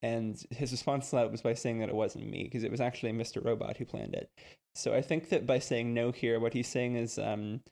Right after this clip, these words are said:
that he never consciously was aware of Tyrell's involvement, but it was only as Mister Robot that that connection existed. So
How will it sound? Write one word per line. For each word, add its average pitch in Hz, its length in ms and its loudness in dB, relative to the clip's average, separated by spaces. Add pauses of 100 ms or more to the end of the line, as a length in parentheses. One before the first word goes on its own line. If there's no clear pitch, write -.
(260)
that 123 140 2
he 139 100 4
never 127 300 6
consciously 123 840 -2
was 117 220 2
aware 113 320 2
of 117 80 2
Tyrell's 110 440 2
involvement, 131 640 -4
but 117 120 2
it 107 60 0
was 123 160 2
only 113 580 0
as 117 200 2
Mister 120 260 -2
Robot 107 460 0
that - 120 -8
that - 160 -2
connection - 360 -6
existed. - 520 -8
So 113 360 -4